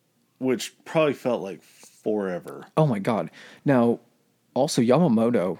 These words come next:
Speaker 2: again, he's like five hundred miles back.
Speaker 1: Yeah. He's
Speaker 2: He
Speaker 1: in
Speaker 2: gets
Speaker 1: the
Speaker 2: the
Speaker 1: third,
Speaker 2: same
Speaker 1: third wave.
Speaker 2: Yeah. And he's, he's allowing everything to play out and everything. He doesn't communicate with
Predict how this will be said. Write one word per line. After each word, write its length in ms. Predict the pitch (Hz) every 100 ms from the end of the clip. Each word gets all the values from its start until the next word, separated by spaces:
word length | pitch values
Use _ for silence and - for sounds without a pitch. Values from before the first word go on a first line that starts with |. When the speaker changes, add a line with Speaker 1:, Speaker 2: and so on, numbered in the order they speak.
| -
Speaker 2:
again, 200 | 120 113
he's 200 | - 151
like 120 | 123
five 220 | - 107 123
hundred 120 | 104
miles 240 | 104 92
back. 340 | 87 113 - -
Speaker 1:
Yeah. 340 | 143 127 110 - _ _ _ -
He's 100 | 131
Speaker 2:
He 60 |
Speaker 1:
in 60 | 131
Speaker 2:
gets 200 | - -
Speaker 1:
the 80 | 131
Speaker 2:
the 60 |
Speaker 1:
third, 40 | 120
Speaker 2:
same 280 | 139 127 113 -
Speaker 1:
third 200 | 120 113
wave. 400 | 113 98 90 - _
Speaker 2:
Yeah. 320 | 123 123 69 - _ _ -
And 120 | 139
he's, 400 | 120 156 165 123 -
he's 220 | 180 180
allowing 540 | 123 117 139 123 101 -
everything 380 | 113 123 127 117
to 40 |
play 280 | 98 120 110
out 160 | 101 -
and 100 | 87
everything. 300 | 90 - -
He 160 | 131
doesn't 280 | 127 120 117
communicate 640 | - 120 131 - 139 135 -
with 440 | 123 110 - -